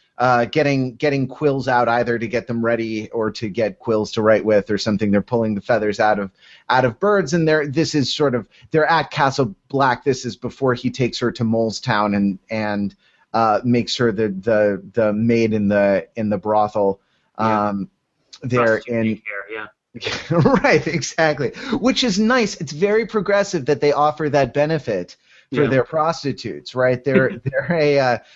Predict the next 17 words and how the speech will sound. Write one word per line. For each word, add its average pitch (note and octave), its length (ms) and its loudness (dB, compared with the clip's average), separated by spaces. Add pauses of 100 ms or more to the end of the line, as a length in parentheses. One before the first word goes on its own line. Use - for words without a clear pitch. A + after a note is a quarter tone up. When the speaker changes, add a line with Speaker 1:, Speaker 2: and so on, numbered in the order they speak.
(120)
Speaker 1:
like, C3+ 200 -2
a C#3 60 0
unionized, C3+ 1080 2
employee-owned B2+ 960 0
brothel A2+ 580 0
or F2 100 -6
something F#2 420 -10
like F2 100 -10
Speaker 2:
The - 60 4
Speaker 1:
that. - 60 -2
Speaker 2:
prostitute G#3 420 2
lessons D#3+ 400 0
in C3 80 0
this A3 200 0
episode B2+ 520 0
are, A#2+ 180 -2
like, A#2+ 380 -2